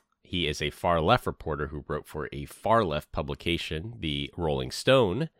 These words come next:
Yes, that Rolling Stone magazine that glorified terrorism against the U S by putting the Boston Marathon bomber on their front cover. I believe Elon Musk chose him for that reason, so no one could argue that he had picked a right-wing publication to spin the story.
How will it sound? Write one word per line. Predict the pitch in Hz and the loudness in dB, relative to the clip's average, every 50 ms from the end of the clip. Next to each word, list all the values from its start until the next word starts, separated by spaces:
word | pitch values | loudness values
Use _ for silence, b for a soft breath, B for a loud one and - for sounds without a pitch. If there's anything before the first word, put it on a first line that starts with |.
| _ _ _ _ _ _ _ _ _ - | _ _ _ _ _ _ _ _ _ 0
Yes, | 92 95 92 87 - - - - | 4 4 4 4 4 -2 -8 -4
that | - 73 69 - - | -2 -2 -2 -2 -4
Rolling | - 71 71 71 69 | -4 -4 -4 -4 -4
Stone | - - 73 65 65 67 | -6 -4 -4 -4 -4 -2
magazine | 67 69 69 69 67 71 76 73 | -2 -2 -2 -4 -4 -6 -6 -6
that | 69 60 - - - | -6 -6 -8 -10 -10
glorified | - 69 67 65 65 - - 69 65 67 - - | -8 -4 -4 -4 -4 -2 -2 -4 -4 -4 -6 -8
terrorism | - - 92 80 73 71 71 69 - 73 67 | -8 -6 -4 -4 -4 -4 -6 -6 -6 -8 -8
against | 67 62 69 71 - - | -6 -6 -6 -8 -8 -8
the | - 67 | -8 -6
U | 65 73 78 90 | -4 -2 0 2
S | 113 127 - - | 2 2 0 -2
by | - - 78 73 | -2 -2 -2 -2
putting | - - 80 78 78 71 | -2 -6 -8 -6 -6 -6
the | 67 67 65 65 - | -8 -8 -10 -8 -4
Boston | - 65 67 67 - - 69 | -2 -2 -2 -4 -6 -10 -8
Marathon | 64 65 67 67 - - 69 65 65 | -6 -4 -4 -4 -4 -4 -4 -4 -4
bomber | 62 - 69 67 69 69 71 69 - - | -4 -2 -2 -2 -2 -2 -4 -6 -6 -6
on | 65 65 65 | -8 -8 -6
their | 64 64 62 | -6 -8 -8
front | - - - 69 - - - - | -8 -8 -6 -6 -6 -8 -12 -14
cover. | - - 120 117 98 - - - _ _ _ _ _ _ _ _ _ _ _ _ _ _ _ _ _ _ _ _ _ _ _ _ _ _ - | -4 0 2 2 2 0 -6 -14 _ _ _ _ _ _ _ _ _ _ _ _ _ _ _ _ _ _ _ _ _ _ _ _ _ _ 0
I | - 120 | 0 2
believe | 117 120 113 110 104 | 2 4 2 2 2
Elon | 101 98 98 90 87 87 | 0 0 0 0 2 2
Musk | 85 80 - - | 0 -2 -2 -4
chose | - - 82 76 71 82 | -6 -6 -6 -4 -4 -4
him | 78 69 | -6 -6
for | - - 69 | -6 -8 0
that | 69 90 95 92 - | 4 4 4 4 4
reason, | - 65 65 64 69 71 | 0 -6 -6 -6 -6 -8
so | 67 - 73 | -8 -8 -8
no | 69 71 71 | -6 -6 -6
one | 69 | -6
could | - - - - | -8 -10 -8 -6
argue | 73 73 71 69 67 | -6 -4 -4 -6 -8
that | 69 60 - | -8 -10 -10
he | - 69 67 64 | -10 -10 -10 -10
had | 65 - 69 65 65 - | -8 -8 -6 -6 -6 -4
picked | - 120 117 - - | -4 -4 -4 -4 -6
a | 80 76 | -8 -8
right-wing | 69 67 73 80 82 - - 78 76 73 | -6 -2 -2 -2 -2 -2 -4 -6 -6 -6
publication | 71 - 73 67 69 - - 69 69 - - 73 | -6 -8 -8 -8 -8 -10 -8 -10 -10 -10 -10 -12
to | - | -12
spin | - - - - - 85 80 80 78 76 76 | -12 -12 -12 -8 -6 -6 -4 -4 -6 -6 -6
the | 67 71 | -8 -8
story. | - - - - - - - | -8 -8 -8 -6 -8 -8 -10